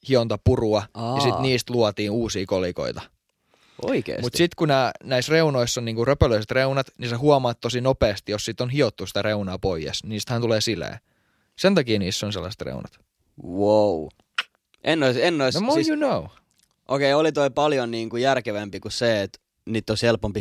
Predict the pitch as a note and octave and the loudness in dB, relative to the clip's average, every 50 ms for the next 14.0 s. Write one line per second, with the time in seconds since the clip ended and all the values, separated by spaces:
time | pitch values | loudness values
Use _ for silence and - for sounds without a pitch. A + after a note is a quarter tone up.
0 | - - B2 A#2+ A2+ G#2+ E2 D#2 - D2+ D#2+ - - _ _ _ _ _ _ _ | -6 -2 -2 -2 0 -2 -4 -6 -8 -10 -12 -12 -14 _ _ _ _ _ _ _
1 | - G2+ F#2+ - F3+ E3+ F#3 F#3 F#3 C#3+ - A3+ A3+ G#3+ G3+ G3 F3+ F3+ - G#3 | -10 -6 2 4 4 6 6 4 2 2 2 4 6 6 6 6 4 4 2 2
2 | F#3+ F3+ E3+ D#3+ D#3+ D#3 F#3 - - F#3+ D#3 A2+ A2+ A2+ E3+ E3 C#3 B2 C3 - | 0 2 2 2 2 2 0 2 2 0 2 2 2 2 4 2 2 -2 -4 -2
3 | - D3 C3+ G#2+ C3 D3 D#3+ D3+ D3 C#3+ C3+ - - B2 A2 - A#2+ A#2 B2 B2 | 2 2 2 4 4 4 4 4 4 4 4 2 0 -2 -2 -2 2 4 4 6
4 | A#2 A2 G#2+ G2+ G2 G2 G#2 G#2 G2+ G2+ - - - C#3+ E3 F3+ C#3+ C3+ C#3 C3 | 6 4 2 0 -2 -4 -6 -6 -6 -6 -6 -2 0 0 0 0 2 4 4 4
5 | A#2+ A2 G2+ G2 F#2 G2+ A2 A2+ G#2+ F2+ F#2 F2+ - - F#2 - - - - C3 | 4 4 0 -2 0 2 2 2 2 0 -4 -8 -8 -8 -10 -10 -8 -2 2 2
6 | B2+ A2+ - _ _ _ _ _ _ - B2+ B2 A2 G#2 G#2+ G#2 G2 F2+ F2+ F2 | 2 2 -2 _ _ _ _ _ _ 0 2 2 2 2 2 2 2 2 0 -4
7 | D#2 C#2+ D2 - - B1 - - _ - F2 - _ _ C3+ B2+ A2+ A2 A2+ - | -6 -8 -12 -12 -12 -14 -16 -16 _ -16 -16 -16 _ _ -4 -2 -2 -2 -2 0
8 | - G#3+ A3+ B2 A2+ A#2+ F2+ - - - _ _ _ _ _ _ _ _ _ _ | 0 0 0 2 0 0 0 -2 -6 -10 _ _ _ _ _ _ _ _ _ _
9 | _ _ - - - - _ - _ _ _ _ - - C3 B2+ B2 B2+ B2 B2 | _ _ -20 -20 -20 -20 _ -20 _ _ _ _ -6 0 2 4 4 6 6 6
10 | B2 B2 G#2+ - - _ _ _ _ _ _ _ _ _ _ _ _ _ _ _ | 4 4 2 0 -6 _ _ _ _ _ _ _ _ _ _ _ _ _ _ _
11 | _ _ _ _ _ _ _ - - G#3 G#3+ F3+ D3+ D3+ - D3+ D3 B2+ G#2+ G2+ | _ _ _ _ _ _ _ 4 4 6 6 6 2 2 2 0 0 0 -2 -4
12 | - - - - D#3+ _ - D3 F#3 A3+ - - G#3+ E3 F3 G3 F#3 F3 E3+ D#3+ | -4 -6 -8 -16 -20 _ -2 0 0 2 2 2 4 4 6 6 6 4 2 2
13 | D#3+ D3 - - - G#3 A#3 - - G#3+ D3+ C3 A#2+ A2+ A2 - - B2+ A#2+ | 0 -2 -4 -2 0 2 2 4 4 4 4 4 0 -2 -2 0 0 0 0